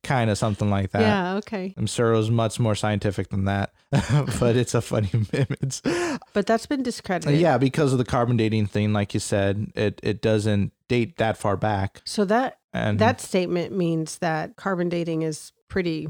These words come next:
Speaker 1: Or
Speaker 2: accurate.
Speaker 1: at the very least, they believe it's accurate enough to, like, not, uh, to, to consider this theory discredited.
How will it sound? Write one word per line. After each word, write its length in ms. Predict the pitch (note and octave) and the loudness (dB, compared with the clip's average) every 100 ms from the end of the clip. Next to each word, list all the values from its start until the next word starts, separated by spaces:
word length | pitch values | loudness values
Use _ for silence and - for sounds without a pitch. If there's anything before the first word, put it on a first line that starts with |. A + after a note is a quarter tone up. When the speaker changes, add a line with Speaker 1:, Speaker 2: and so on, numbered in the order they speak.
| - _ - | -12 _ 0
Speaker 1:
Or 120 | C#3+ | 2
Speaker 2:
accurate. 460 | - - - A2 - | 2 -2 -10 -12 -4
Speaker 1:
at 120 | C#3+ | 0
the 80 | D3 | 2
very 280 | D3 F3 D3 | 2 4 4
least, 560 | B2 C3+ A#2+ - - - - | 4 4 2 -4 -10 -14 -4
they 380 | C#3 C#3 C3+ B2+ D#3+ - _ - | 2 4 4 2 0 -14 _ 0
believe 280 | B2 B2+ | 4 4
it's 100 | A2 - | 4 0
accurate 340 | A#2+ A2+ A#2+ | -2 0 0
enough 600 | G#2+ G#2 A2 A#2 G2+ - | 2 4 4 2 0 -4
to, 160 | - A#2+ | -2 0
like, 340 | G2+ G2 F#2+ | 2 0 0
not, 640 | A2+ A2 G#2 G#2 G2+ - - | 0 2 2 2 0 -4 -8
uh, 300 | A2 G#2 G2 | 0 2 2
to, 160 | - C3+ | 0 -2
to 300 | - C3 A2 - _ | 2 4 2 -2 _
consider 340 | - C3 B2 | -2 0 0
this 260 | A2 A#2+ G#2+ | 2 0 0
theory 240 | - G#2+ | -2 0
discredited. 640 | G2+ - - G2+ - - | 0 -4 -2 -2 -2 -4